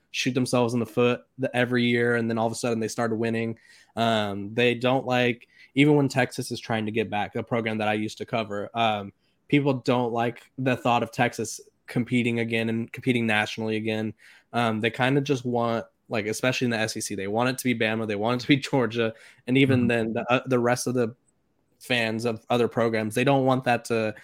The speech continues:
Speaker 1: they don't even want those guys to succeed. No one wants to see anyone succeed in <laughs> college football. It's this weird thing where it's like, it's my team or nobody's team.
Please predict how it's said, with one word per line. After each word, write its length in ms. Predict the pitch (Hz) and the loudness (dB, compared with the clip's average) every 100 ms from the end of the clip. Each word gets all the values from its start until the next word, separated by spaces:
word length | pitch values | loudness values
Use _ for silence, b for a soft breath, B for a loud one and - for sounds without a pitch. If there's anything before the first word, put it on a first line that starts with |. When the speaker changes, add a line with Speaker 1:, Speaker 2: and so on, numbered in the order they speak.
| B B B | B B B
Speaker 1:
they 80 | 143 | 4
don't 80 | 170 | 6
even 140 | 156 | 8
want 160 | 151 135 | 6 6
those 220 | 139 131 | 4 4
guys 240 | 101 95 | 0 -4
to 80 | 104 | -8
succeed. 400 | - 107 113 98 | -10 -8 -6 0
No 160 | 127 175 | 6 6
one 100 | 170 | 6
wants 140 | 151 | 2
to 60 | 135 | 0
see 180 | 135 | 0
anyone 260 | 127 120 110 | 2 0 -2
succeed 360 | - 110 117 110 | -6 -6 -2 -2
in 80 | |
<laughs> 120 | 127 - | 0 4
college 220 | 135 127 | 4 4
football. 340 | 143 123 117 | 0 2 -2
It's 100 | 127 | -2
this 180 | 139 - | -2 2
weird 280 | 139 151 147 | 6 6 4
thing 260 | 131 127 | 0 2
where 80 | 123 | 0
it's 140 | 117 - | 0 2
like, 220 | 117 - b b | 0 0 b b
it's 140 | 123 | -2
my 200 | 131 120 | 2 2
team 200 | 143 156 | 4 4
or 60 | 139 | 4
nobody's 460 | 120 120 117 123 - | 4 2 2 -2 -2
team. 360 | 127 123 117 | -4 -4 -6